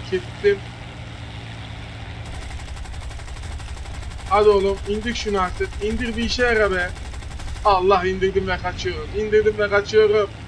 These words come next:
Şurada bir tane böyle tek takılan gördüm. Topçu diyor. Oo!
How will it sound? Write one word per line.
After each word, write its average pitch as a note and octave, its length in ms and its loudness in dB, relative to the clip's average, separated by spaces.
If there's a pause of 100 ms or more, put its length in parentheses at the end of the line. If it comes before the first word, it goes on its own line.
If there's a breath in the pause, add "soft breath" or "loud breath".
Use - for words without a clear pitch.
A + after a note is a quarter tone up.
(4000)
Şurada A3 260 0
bir - 140 -12
tane G3+ 220 0
böyle G3 180 4 (400)
tek G#3 220 0
takılan F#3+ 380 -4
gördüm. - 360 -6 (140)
Topçu - 300 -8 (100)
diyor. C#3 140 -2 (1600)
Oo! B3 920 4